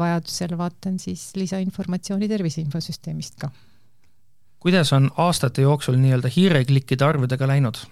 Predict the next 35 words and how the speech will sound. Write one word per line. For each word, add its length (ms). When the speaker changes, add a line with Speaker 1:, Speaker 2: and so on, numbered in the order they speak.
Speaker 2:
Kas 140
neid 100
hiireklikke 640
on 120
jäänud 240
vähemaks 400
või 80
tulnud 240
rohkemaks? 480
Ehk 160
siis 100
kas 220
te 80
peate 260
rohkematest 640
kohtadest 500
vaatama, 380
nüüd 160
lähen 280
sinna 360
alammenüüsse, 640
sinna, 240
sinna, 320
sinna? 300
Speaker 1:
Et 160
me 80
nende 240
integratsioonidega 1120
nagu 240
oleme 320
tegelenud 600
küll, 340
et, 320
äh, 380
äh, 960